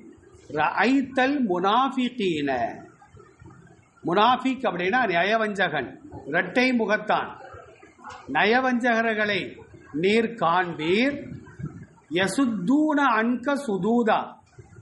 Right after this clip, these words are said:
சத்த அப்படின்னா புறக்கணித்தான், சத்தனா புறக்கணித்தான், தடுத்தான். சத்த யசுத்து, யசுத்தானி, யசுத்தூன,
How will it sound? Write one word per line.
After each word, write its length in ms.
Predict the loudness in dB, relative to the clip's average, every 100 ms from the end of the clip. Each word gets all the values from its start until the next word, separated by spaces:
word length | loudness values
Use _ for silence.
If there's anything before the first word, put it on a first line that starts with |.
| -20 -20 -20 -20 _ _ -20 -20 -20 _ _ _ -20 _ _ -20 -20 -20
சத்த 440 | -2 0 0 0 0 2
அப்படின்னா 400 | 2 0 -2 0 -2 -2
புறக்கணித்தான், 840 | 0 0 0 0 -2 -2 -4 -4 -10 -18 -20 -20 -20 -20 -20 -20 -20 -20 -20 -20 -20 -12
சத்தனா 920 | -2 -2 -2 2 2 2 0 -6 -2 0 0
புறக்கணித்தான், 800 | -2 0 0 -2 -2 -2 -2 -6 -16 -20 -20 -20 -20 -18 0
தடுத்தான். 640 | 2 2 0 0 0 0 -6 -16 -20 -20 -20 -20 -20 -20 _ -20 -20 -20 -20 -20 -20 -20 -20 -20 -20 -10
சத்த 360 | 0 0 2 2 2
யசுத்து, 560 | 2 0 -4 0 2 4
யசுத்தானி, 840 | 2 0 -2 0 2 4 2 2 0 -2 -8 -16 -8
யசுத்தூன, 760 | -4 -2 -2 -4 -2 -2 -2